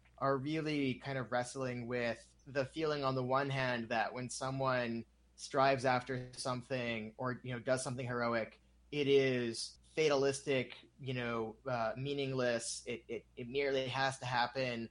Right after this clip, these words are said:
uh, on the one hand, or it's, you know, liberatory, it's empowering, and it's this sort of, like, rupture. Uh,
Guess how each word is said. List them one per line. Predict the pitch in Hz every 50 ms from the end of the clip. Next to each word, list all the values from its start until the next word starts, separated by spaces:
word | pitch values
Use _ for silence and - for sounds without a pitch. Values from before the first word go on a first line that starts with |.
| _ _ _ _ _ -
uh, | 131 127 120 -
on | - 131
the | 135 131
one | 120 131 135 139 139
hand, | 135 131 123 113 113 110 104 -
or | - 139 147 151 147 143 131 120 107 104 113 120 120 - _ _ _ _ -
it's, | 135 135 135 123 117 - - - - -
you | - 151 135
know, | 127 123 120 117 117 - -
liberatory, | 127 131 139 139 127 131 127 120 - - 135 127 120 123 123 120 120 117 117 113 - 127
it's | 127 120 113 101 - - - - - -
empowering, | - 131 123 - - 131 123 127 127 123 120 120 120 120 120 117 113 113 113 - - _ _ _ _
and | 120 123 123 123
it's | 120 117 117 - - - -
this | - 135 131 120 113
sort | - - 143 131 123 120
of, | 120 117 110 107
like, | 113 113 113 110 107 101 - _ - 131
rupture. | 131 127 113 - - - 123 98 - - - _ _ -
Uh, | 131 135 127 110